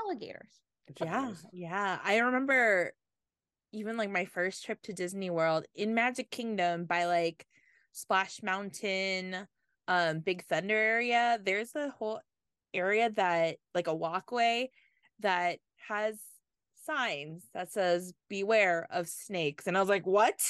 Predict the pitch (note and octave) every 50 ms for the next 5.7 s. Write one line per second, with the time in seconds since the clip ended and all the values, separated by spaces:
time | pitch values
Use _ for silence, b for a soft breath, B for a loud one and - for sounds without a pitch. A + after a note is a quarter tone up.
0 | - - - C#3+ C#3 C#3 B2+ B2+ C3 C3 B2 B2 C3 C3 D#3 F3 F3+ F3 G#3 A#3
1 | A3+ C4 D4 B3+ F#4 - - - B3 A3 G3 E3+ F#3 A3 - - E4 D#4+ D#4+ C#4
2 | - - F4 F4+ D#4+ C4+ - D4+ C4+ - - D#4 C#4+ D4+ D4 E4 E4 E4+ F4 E4+
3 | - D4 B3+ B3 A#3+ A#3+ A#3+ B3+ B3+ - - G#3 A3+ A3+ A3+ A3+ A3+ G#3+ G#3 -
4 | - G#3+ - - C4+ B3+ A3 F#3+ D#3 D#3+ F3 F#3+ G3+ G3+ - - A3+ A3 G#3+ G#3+
5 | G#3+ G#3+ G#3+ G#3 G#3 G3 F#3+ G#3 C#4 - A#3 A3+ B3+